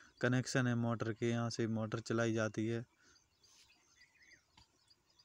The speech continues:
यहाँ से देखिए केबल गई है, ये मेरा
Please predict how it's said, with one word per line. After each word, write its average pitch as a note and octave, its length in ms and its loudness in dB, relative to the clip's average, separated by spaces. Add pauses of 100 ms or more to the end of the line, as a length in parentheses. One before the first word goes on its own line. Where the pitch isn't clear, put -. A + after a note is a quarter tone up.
(1400)
यहाँ A2+ 260 0
से A2+ 140 -2
देखिए A#2 460 2
केबल A2+ 520 -2
गई A2 220 2
है, A2+ 160 2
ये A2+ 100 0
मेरा A2+ 320 0